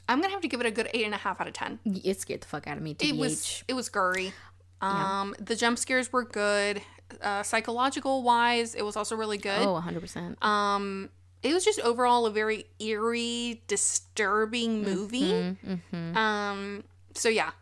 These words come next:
Speaker 1: eight and a half out of ten
Speaker 2: Okay.
Speaker 1: for me. Scary scale.
Speaker 2: Scary.
Speaker 1: Satisfactory,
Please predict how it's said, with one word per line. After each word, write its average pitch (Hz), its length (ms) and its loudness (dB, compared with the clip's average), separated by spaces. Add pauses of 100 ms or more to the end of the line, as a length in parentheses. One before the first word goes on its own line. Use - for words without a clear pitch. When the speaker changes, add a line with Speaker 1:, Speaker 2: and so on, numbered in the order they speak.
(260)
Speaker 1:
eight 254 100 2
and 254 100 2
a 247 40 -4
half 220 360 -2 (300)
out 202 160 2
of 202 80 -6
ten 202 340 -4
Speaker 2:
Okay. 202 200 2
Speaker 1:
for - 40 2
me. 190 720 -6
Scary 175 460 -6
scale. 226 480 0
Speaker 2:
Scary. - 540 -2 (760)
Speaker 1:
Satisfactory, 254 1040 0